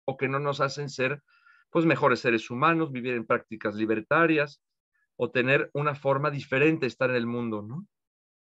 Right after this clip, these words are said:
Entonces, entender lo que pasa en España y en América en este momento es muy importante para poder comunicar, como ustedes guías de turista, qué significa una construcción de una identidad del mexicano.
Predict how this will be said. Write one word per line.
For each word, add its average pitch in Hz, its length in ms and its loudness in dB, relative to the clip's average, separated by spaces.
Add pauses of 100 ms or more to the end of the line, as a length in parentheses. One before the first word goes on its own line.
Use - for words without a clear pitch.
(140)
Entonces, 123 220 -4
entender 127 500 0
lo 214 140 2
que 165 80 0
pasa 175 340 0
en 170 60 -2
España 131 520 -6 (140)
y 120 140 -2
en 117 80 0
América 147 380 0
en 135 60 -4
este 139 200 -8
momento 131 340 -6
es 139 60 -6
muy 139 160 -4
importante 139 680 -6 (460)
para 113 200 2
poder 120 300 4
comunicar, 117 560 0
como 110 220 -6
ustedes 117 340 -4
guías 127 180 0
de 135 120 -4
turista, 160 500 -2
qué 139 140 -10
significa 143 880 -8 (1400)
una 151 420 -4
construcción 147 680 -6
de 151 80 -2
una 156 120 0
identidad 139 500 0
del 151 160 2
mexicano. 123 760 -4